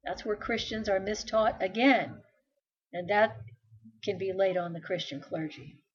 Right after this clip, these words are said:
For him to have searched out and trusted a God he knew nothing about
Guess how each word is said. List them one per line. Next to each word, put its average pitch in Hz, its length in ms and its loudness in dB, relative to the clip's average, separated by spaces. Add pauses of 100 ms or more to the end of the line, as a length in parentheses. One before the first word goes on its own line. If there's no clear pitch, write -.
(1300)
For 226 100 4
him 285 220 12
to 294 140 12
have 233 140 12
searched 277 480 8
out 247 240 12
and 202 140 0
trusted - 440 6
a 202 80 4
God 226 280 8
he 226 80 2
knew 208 160 0
nothing 226 400 2
about 214 460 8